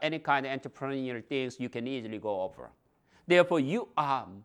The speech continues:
much more privileged than the ministers. So this is the way that God is going to use. And second, that's, you know, lay leadership is the new way of the God is doing. And second one is the multicultural leadership.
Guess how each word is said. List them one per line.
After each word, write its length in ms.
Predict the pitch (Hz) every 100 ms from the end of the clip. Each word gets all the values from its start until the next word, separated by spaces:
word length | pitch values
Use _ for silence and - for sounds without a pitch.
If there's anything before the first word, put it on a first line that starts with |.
| _ _ _ -
much 440 | 175 240 233 -
more 300 | 185 196 196 175
privileged 560 | - 196 156 135 104
than 180 | 120 113
the 100 | 110
ministers. 720 | 113 113 - 95 - - - _ _ _ _ _ _ -
So 160 | - 208
this 440 | 226 277 269 - -
is 120 | 226
the 100 | 202
way 360 | 196 269 254 165
that 140 | 151
God 300 | 185 196 147
is 180 | 135 -
going 260 | 156 151 143
to 100 | 120
use. 500 | 180 220 - - _ _ _ _ _ -
And 100 | 196
second, 400 | - 240 226 185 147
that's, 340 | 139 220 -
you 140 | 214 220
know, 120 | 180
lay 320 | 170 240 285
leadership 600 | 247 214 139 - 92 - _ _ _ _ _ _ -
is 300 | 165 165 156
the 100 | 165
new 220 | 156 220 220
way 440 | 208 196 190 190 - _ -
of 140 | 151
the 60 | 123
God 300 | 156 143 120
is 160 | 107
doing. 320 | - 98 131 180 -
And 80 |
second 380 | - 226 226 185
one 200 | 160 151
is 140 | 143 -
the 200 | 131 117
multicultural 880 | 127 156 160 156 151 139 131 123 117
leadership. 400 | 95 82 -